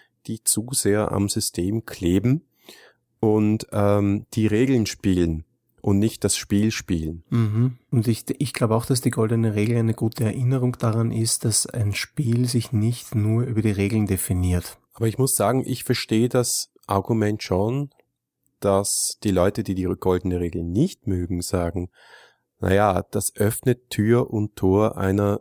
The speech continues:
Speaker 1: Willkür. Also man kann diese Regel missverstehen und ich habe sie auch schon mal so formuliert gesehen. Der Spielleiter hat immer recht. Das hört man ja auch oft.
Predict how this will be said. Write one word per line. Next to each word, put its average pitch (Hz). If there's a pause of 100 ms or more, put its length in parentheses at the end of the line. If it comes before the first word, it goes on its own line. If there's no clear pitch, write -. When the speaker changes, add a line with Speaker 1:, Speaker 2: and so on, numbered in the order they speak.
Speaker 1:
Willkür. 98
Also 85
man 92
kann 123
diese 113
Regel 147 (220)
missverstehen 127
und 101
ich -
habe 98
sie -
auch 98
schon 92
mal 87
so 95
formuliert 90
gesehen. 98 (960)
Der 98
Spielleiter 127
hat 113
immer 104
recht. - (680)
Das -
hört 90
man 90
ja 85
auch 87
oft. -